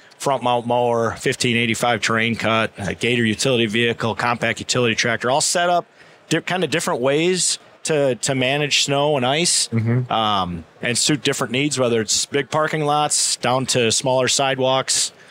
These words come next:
Speaker 1: apartment complexes, condo associations, all that sort of fun stuff.
Speaker 2: That's fantastic. Now,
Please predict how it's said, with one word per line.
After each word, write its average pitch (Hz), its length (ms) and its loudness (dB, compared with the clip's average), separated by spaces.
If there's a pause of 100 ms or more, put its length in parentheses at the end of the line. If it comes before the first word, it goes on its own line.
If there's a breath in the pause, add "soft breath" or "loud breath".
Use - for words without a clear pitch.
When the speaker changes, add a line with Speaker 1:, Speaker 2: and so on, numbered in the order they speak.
(120 loud breath)
Speaker 1:
apartment 120 420 -2
complexes, 123 680 0
condo 117 320 0
associations, 107 760 0
all 101 120 0
that 95 140 0
sort 98 180 0
of 90 60 -4
fun 95 180 -2
stuff. 87 360 -2 (500 loud breath)
Speaker 2:
That's 139 220 -2
fantastic. 139 560 -2
Now, 135 300 0